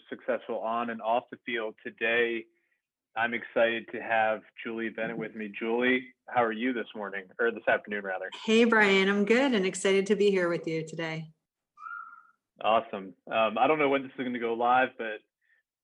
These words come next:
Speaker 1: your part of the world just experienced a pretty significant blizzard, so thank you for, uh,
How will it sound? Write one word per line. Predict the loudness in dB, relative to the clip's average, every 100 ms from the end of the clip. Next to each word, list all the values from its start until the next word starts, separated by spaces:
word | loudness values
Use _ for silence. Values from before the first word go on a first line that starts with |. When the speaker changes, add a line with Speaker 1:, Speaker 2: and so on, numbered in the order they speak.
| _
Speaker 1:
your | -6
part | -2 0
of | 0
the |
world | -2 -4 -4
just | _
experienced | -18 _ -6 -6 -8
a | -12
pretty | -8 -8 -10
significant | -12 -12 -10 -10
blizzard, | -6 -6 -2 -4 -4 -6
so | -2 -2 -4 -12 _
thank | -6 -4
you | -8 -8
for, | -6 -4 -4 -4 -4
uh, | -4 -2 -4